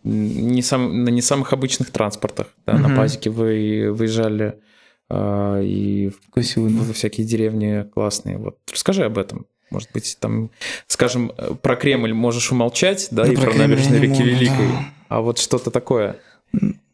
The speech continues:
Speaker 2: ну, короче, вообще, на самом деле, а... раньше было очень много, короче, интересных мест. А, там есть а, Псковская свалка,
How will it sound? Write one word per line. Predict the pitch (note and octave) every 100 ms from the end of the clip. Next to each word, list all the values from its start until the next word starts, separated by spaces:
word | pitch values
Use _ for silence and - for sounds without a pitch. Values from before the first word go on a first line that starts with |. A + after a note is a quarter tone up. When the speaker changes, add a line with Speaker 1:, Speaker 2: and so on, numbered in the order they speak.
| _
Speaker 2:
ну, | C#3 C3+ C#3+
короче, | D#3+ E3 D#3 C#3
вообще, | B2+ - E3 G3+
на | D#3
самом | - B2 B2
деле, | B2 A#2+ A2 - _ _ _ _
а... | B2 A2 G2+ F2+ - _ _ _ _
раньше | A2 A2 -
было | G#2+ A2 A2+
очень | - A#2+
много, | A2+ G#2
короче, | - - D#2+ G#2
интересных | G#2 - G#2 - - G#2
мест. | C3 F#3+ - _ - -
А, | A2+ G2+
там | A2+ A2+
есть | A#2 A#2+ - - - _ _ _ _ _ _ A2+
а, | A2+ A2+ A2+ A2 A2+ B2 - _ _ _ _ _ _ _ -
Псковская | - - B2+ B2 - G#2+ A2
свалка, | - A2+ D3 E3+ - -